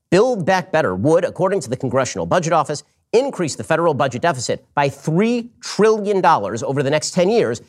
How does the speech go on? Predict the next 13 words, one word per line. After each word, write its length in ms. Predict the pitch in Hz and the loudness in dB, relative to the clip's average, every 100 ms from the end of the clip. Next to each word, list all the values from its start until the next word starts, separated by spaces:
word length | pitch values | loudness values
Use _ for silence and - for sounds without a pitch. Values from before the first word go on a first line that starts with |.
| - | -4
if 140 | 143 113 | -4 0
all 220 | 185 220 | 2 4
Biden's 300 | 175 160 147 117 | 2 0 -2 -6
proposed 560 | 139 175 131 113 - | -2 0 0 -4 -8
temporary 520 | - 175 147 165 165 | -2 0 2 2 2
programs 460 | 160 226 165 127 127 - | 2 0 2 -2 -4 -6
became 280 | 165 156 147 | -4 0 2
permanent, 360 | 143 113 76 - _ - | 2 0 -4 -12 _ -10
which 160 | 98 | -6
is 80 | 117 | -6
what 140 | 85 - | -6 -4
he 80 | |
wants. 380 | 107 147 92 - | 0 0 0 -10